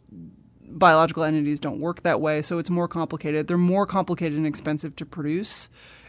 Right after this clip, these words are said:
It's more complicated and expensive to produce it safely. Um, there's all sorts of issues with, like, contamination. You're growing living things. It's just a different operation. And that means that biologics, so the insulin problem is, is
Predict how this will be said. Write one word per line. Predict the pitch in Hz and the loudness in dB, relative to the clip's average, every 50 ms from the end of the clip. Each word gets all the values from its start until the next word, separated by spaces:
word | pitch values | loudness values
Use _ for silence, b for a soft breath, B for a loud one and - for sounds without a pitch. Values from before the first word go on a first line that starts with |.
| b | b
It's | - - 180 | -4 0 2
more | 175 170 165 | 2 2 0
complicated | - 180 175 175 160 - 175 156 160 | -2 -4 -4 -4 -2 -2 -2 0 0
and | 165 165 | 0 0
expensive | 160 151 - - 156 156 147 - 160 160 151 - - _ _ _ | 0 -2 -2 -2 -4 -4 -2 -4 -6 -8 -8 -12 -16 _ _ _
to | - 185 | -10 -10
produce | 147 - - 160 165 160 156 - | -8 -6 -4 -2 -2 -2 -2 -4
it | - - | -6 -6
safely. | - - - 247 277 269 - 269 277 262 247 240 226 B B B B B B B B - | -4 -2 0 0 -2 -2 0 0 2 2 2 0 -2 B B B B B B B B 2
Um, | - 180 175 170 170 160 | 6 6 8 8 6 4
there's | 143 170 165 185 | 2 0 0 0
all | 180 175 | -2 -2
sorts | - 180 151 - | -2 -6 -6 -6
of | 175 151 | -6 -6
issues | 170 160 - - 170 156 - - | -6 -6 -4 -4 -6 -6 -6 -8
with, | 156 - | -10 -10
like, | 143 - - | -10 -10 -8
contamination. | - 170 147 - - 135 139 156 196 226 214 - 214 196 | -8 -8 -8 -6 -4 -2 -2 0 0 0 0 0 -2 -2
You're | 180 175 170 | -2 -2 -2
growing | 175 202 185 175 180 175 170 170 165 | 0 2 4 4 4 4 4 2 0
living | 160 151 151 147 147 | 0 0 0 -2 -2
things. | 147 - - - 87 135 165 | -2 -4 -8 -8 -10 -10 -10
It's | 131 135 - | -10 -10 -12
just | - - - | -12 -10 -10
a | 165 | -10
different | 147 - 170 156 - - 151 151 | -6 -6 -6 -6 -6 -6 -6 -6
operation. | 139 135 135 - 120 135 143 175 - 240 226 226 233 | -6 -6 -8 -8 -8 -8 -8 -8 -6 -6 -4 -2 0
And | 214 - 175 175 180 | 2 2 4 4 6
that | 185 202 202 | 6 6 6
means | 202 202 196 190 190 180 175 | 4 2 0 -2 -2 -4 -4
that | 190 175 156 - | -4 -6 -6 0
biologics, | - 170 165 165 165 165 160 151 160 151 | 4 6 6 6 6 6 4 2 0 -4
so | - - 196 | 0 0 2
the | 170 190 - | 2 2 4
insulin | - 254 294 285 - 330 302 247 | 6 6 6 6 6 6 6 6
problem | 208 190 175 165 165 170 160 160 | 6 6 4 6 6 4 4 4
is, | 156 156 151 - | 2 2 0 -2
is | - - 170 160 156 151 180 - | -2 -2 -2 -2 -2 -4 -8 -12